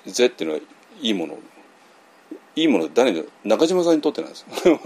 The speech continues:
<laughs> 岡さんにとってね。私にとっていいものを取って、悪いものを捨てるっていうね。まあ、非常に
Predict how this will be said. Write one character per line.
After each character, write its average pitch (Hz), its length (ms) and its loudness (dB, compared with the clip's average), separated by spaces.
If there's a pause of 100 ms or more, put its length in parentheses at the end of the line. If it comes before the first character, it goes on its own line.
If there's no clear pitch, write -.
(120)
<laughs> - 220 -20
岡 - 180 4
さ 123 120 2
ん - 20 4
に - 80 -2
と - 80 -6
っ - 20 -16
て - 100 -14
ね。 - 100 -18 (720)
私 156 320 0
に 160 60 -4
と - 80 4
っ 180 40 4
て - 140 -4
い 113 160 -2
い 101 40 -2
も 85 120 -4
の 98 140 -4
を 82 60 -8
取 - 180 -14
っ - 20 -20
て、 - 260 -10 (300)
悪 95 180 2
い - 20 4
も 104 120 0
の 73 100 -8
を - 100 -14
捨 - 180 -10
て 85 100 -4
る 78 80 -10
っ - 20 -12
て - 200 -18
い - 20 -14
う - 80 -16
ね。 - 80 -20 (920)
ま 127 60 0
あ、 - 20 -8
非 139 120 -10
常 156 160 2
に 123 360 0